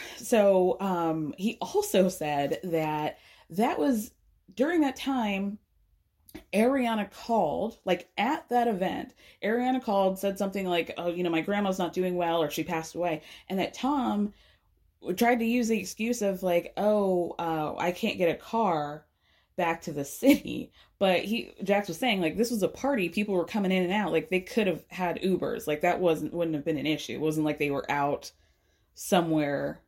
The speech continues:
deserted, right? So, hmm, mm, mm, mm. So Katie asks Ariana who's going to this party. <laughs> She's like, "Well, it's gonna be you. And I was thinking about inviting Schwartz and Scheana and Raquel." <laughs> And then,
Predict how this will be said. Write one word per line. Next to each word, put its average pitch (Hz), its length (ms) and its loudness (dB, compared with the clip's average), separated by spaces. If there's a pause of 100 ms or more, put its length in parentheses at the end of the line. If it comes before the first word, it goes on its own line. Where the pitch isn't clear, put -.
deserted, 156 640 0
right? 151 280 0 (380)
So, 170 560 4 (120)
hmm, 262 220 4 (600)
mm, 185 180 0
mm, 175 240 -2
mm. 143 260 0 (1080)
So 294 100 -2
Katie 466 320 4
asks 254 280 0
Ariana 214 460 4
who's 220 160 2
going 180 280 2
to 185 100 2
this 180 120 -4
party. 170 680 0
<laughs> - 60 -14
She's 208 260 -2
like, 202 220 0
"Well, 294 240 2
it's 302 100 -6
gonna 240 180 0
be 240 100 -2
you. 196 680 -2 (320)
And 185 100 -2
I 190 60 4
was 214 140 2
thinking 269 220 2
about 269 160 4
inviting 202 460 2
Schwartz 208 680 -2
and 180 300 0
Scheana 196 420 -2
and 170 140 0
Raquel." 156 360 -4 (260)
<laughs> - 460 4
And - 640 2
then, 175 200 -8